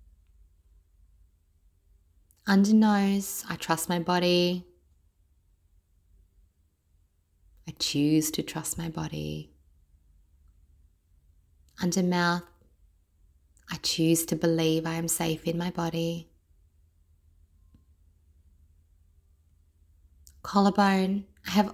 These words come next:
all this evidence from my past that tells me I'm healthy. I just take a deep breath for a moment while you're tapping on your collarbone. Keep tapping on it.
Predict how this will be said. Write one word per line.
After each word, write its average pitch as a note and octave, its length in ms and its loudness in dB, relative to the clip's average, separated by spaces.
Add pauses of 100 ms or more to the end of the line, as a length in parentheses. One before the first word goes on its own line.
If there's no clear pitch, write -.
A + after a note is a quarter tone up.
(120)
all G3+ 520 4
this A3 300 -2
evidence G#3 460 0
from G3+ 160 -2
my G3+ 100 0
past G3 800 -6 (640)
that - 180 -12
tells G#3 320 4
me F#3+ 400 0 (800)
I'm F3+ 140 -2
healthy. F3+ 540 -6 (2250)
I - 60 -18
just A3+ 200 2
take A3+ 160 4
a A#3+ 40 6
deep G3 280 2
breath F3 240 2
for F3+ 160 -2
a F3 60 0
moment E3+ 440 -2
while E3+ 140 -2
you're E3 100 0
tapping E3+ 400 -4
on F#3+ 100 0
your G#3+ 60 -2
collarbone. F3 640 0
Keep G3 240 -6
tapping G#3 320 -2
on G3+ 120 0
it. G3 220 0